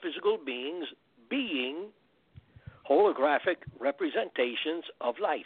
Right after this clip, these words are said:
itself, forms of life. If you look at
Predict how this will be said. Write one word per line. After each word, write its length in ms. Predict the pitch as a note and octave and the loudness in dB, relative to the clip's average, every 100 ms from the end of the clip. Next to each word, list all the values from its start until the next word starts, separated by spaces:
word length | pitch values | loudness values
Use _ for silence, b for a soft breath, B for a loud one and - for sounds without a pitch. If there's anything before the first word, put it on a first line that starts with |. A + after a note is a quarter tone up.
| - | -10
itself, 440 | - - F#3+ G2+ - - _ - | -10 -2 0 0 -2 -18 _ -2
forms 320 | A#2+ B2+ B2+ - | 2 2 2 -2
of 100 | C3+ | 2
life. 220 | E3+ D2+ - - _ _ _ _ _ _ _ _ _ _ _ _ _ _ _ _ B B B B B B | 2 2 -4 -20 _ _ _ _ _ _ _ _ _ _ _ _ _ _ _ _ B B B B B B
If 140 | E3+ D4+ | 2 2
you 300 | E4+ E4 G#3+ _ A#2+ C#3+ | 2 4 2 _ -6 0
look 200 | D4 - | 0 -2
at 260 | - D#3 | 0 2